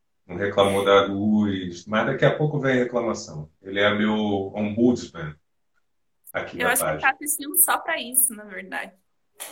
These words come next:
Speaker 1: É, né? Pode
Speaker 2: É,
Speaker 1: ser.
Speaker 2: esse é o objetivo.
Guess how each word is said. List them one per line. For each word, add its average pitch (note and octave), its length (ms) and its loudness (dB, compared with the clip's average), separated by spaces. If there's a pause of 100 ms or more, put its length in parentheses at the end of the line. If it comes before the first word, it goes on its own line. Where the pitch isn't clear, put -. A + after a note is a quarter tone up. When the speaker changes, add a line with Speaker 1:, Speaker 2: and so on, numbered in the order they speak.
(460)
Speaker 1:
É, G2 260 8
né? G#2 260 0 (840)
Pode F3 200 -2
Speaker 2:
É, - 20 -6
Speaker 1:
ser. - 360 -4
Speaker 2:
esse - 200 2
é C4 40 -2
o - 20 -16
objetivo. C4 640 -12